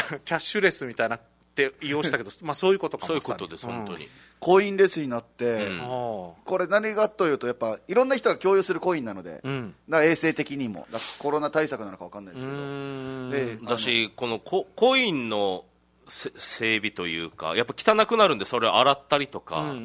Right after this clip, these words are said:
Speaker 2: もう店側の負担も大きかったんですよ。
Speaker 1: うん、なるほど。
Speaker 2: で、機械、このコインを流す機械のトラブルがあったりとか。
Speaker 1: うん。
Speaker 3: あと、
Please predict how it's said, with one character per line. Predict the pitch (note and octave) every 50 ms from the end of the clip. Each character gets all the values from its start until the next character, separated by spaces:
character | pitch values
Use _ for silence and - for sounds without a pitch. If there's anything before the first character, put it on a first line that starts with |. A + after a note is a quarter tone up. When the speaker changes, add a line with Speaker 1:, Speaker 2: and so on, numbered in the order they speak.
| A#2+ -
Speaker 2:
も | A#2+ A#2 A2+ A2+ A2
う |
店 | G#2+ D3 D#3 - G3 F3+
側 | F3+ F#3 F3+ F3
の | E3
負 | - -
担 | F#3+ E3+ C#3
も | G#2 A2
大 |
き | - - -
か | D#3
っ | C#3+ -
た | - D3
ん | B2+
で | G2+ -
す | -
よ。 | - -
Speaker 1:
う | C3+ C3+
ん、 | C3 C3 C3 B2+ B2+ B2 A#2 A2 G#2+ G#2 G#2 G#2+
な | G2+ F#2+
る | F#2+
ほ | - G#2+ F2+
ど。 | F2+
Speaker 2:
で、 | A2 A#2+ A#2+
機 | - - - -
械、 | D#3+ -
こ | - - B2+ A#2+
の | A2+
コ | - - E3+ E3+
イ | D#3+
ン | C#3 A#2
を |
流 | G#2+ A#2 B2 B2+ B2+
す | - - -
機 | - -
械 | - C3 B2+ A2+ G2+ F#2+
の | F#2 F2 F2 F2 - _ _ -
ト | A#2+ A2+
ラ | A2+ G#2+
ブ | F#2+ G2+
ル | F2+ F2
が | E2 E2+
あ | E2+
っ | - _
た | - E2+
り | E2+ E2
と | - E2
か。 | - - - - - _ -
Speaker 1:
う | A2
ん。 | G#2+ A2 A2+ A#2 A#2 A2 A2+ A#2 A#2
Speaker 3:
あ | C3 D3+
と、 | D#3+ D3+ C#3+ C3 A2+